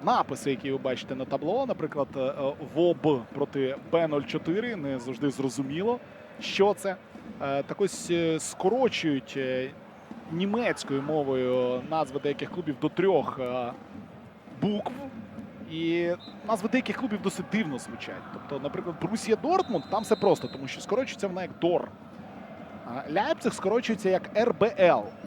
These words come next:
Red Bull Ляйпциг. А Байерн Мюнхенський скорочується як Пай. Ось тут теж зрозуміло, і зараз атака буде, Діабі відбирають у нього м'яч. А є деякі клуби, у яких скорочення дивні. Наприклад, у Вольфсбурга це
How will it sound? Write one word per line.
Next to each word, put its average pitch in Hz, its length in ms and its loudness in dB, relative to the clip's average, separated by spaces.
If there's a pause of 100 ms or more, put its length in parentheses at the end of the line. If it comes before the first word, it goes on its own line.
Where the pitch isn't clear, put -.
Red 170 180 6 (120)
Bull 269 280 4 (160)
Ляйпциг. 156 500 0 (960)
А 123 220 -6
Байерн 247 460 6
Мюнхенський 185 460 2
скорочується 214 520 0
як 190 140 2
Пай. 139 440 6 (460)
Ось - 120 -10
тут 240 160 0 (200)
теж 190 200 6
зрозуміло, 135 500 0
і 127 40 0
зараз 135 280 0
атака 151 460 0
буде, 196 220 -4
Діабі 147 380 2
відбирають 131 540 0
у 127 40 -8
нього 131 120 -6
м'яч. 190 360 -2 (500)
А 226 180 0
є 247 180 2
деякі 269 300 0
клуби, 285 240 0
у 240 40 6
яких 226 220 2
скорочення 214 1400 2 (160)
дивні. 160 360 2
Наприклад, 165 400 -2
у 160 60 -4 (120)
Вольфсбурга 170 540 4
це 139 200 0